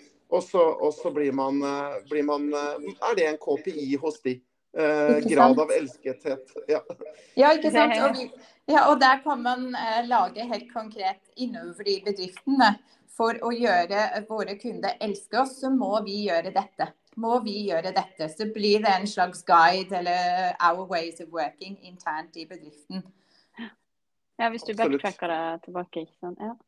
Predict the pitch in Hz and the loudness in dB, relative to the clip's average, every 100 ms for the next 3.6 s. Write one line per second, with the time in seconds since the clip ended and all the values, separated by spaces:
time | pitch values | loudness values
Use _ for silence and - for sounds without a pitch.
0 | _ - 247 208 151 180 - 247 - 220 | _ -8 -6 -4 -8 -12 -4 -4 0 0
1 | 202 254 277 269 262 277 262 226 220 220 | 2 2 2 0 0 2 2 2 2 0
2 | - 226 220 220 226 220 220 220 226 214 | -2 0 0 0 -2 -4 -6 -6 -8 -8
3 | 208 196 196 196 226 | -12 -8 -6 -6 -6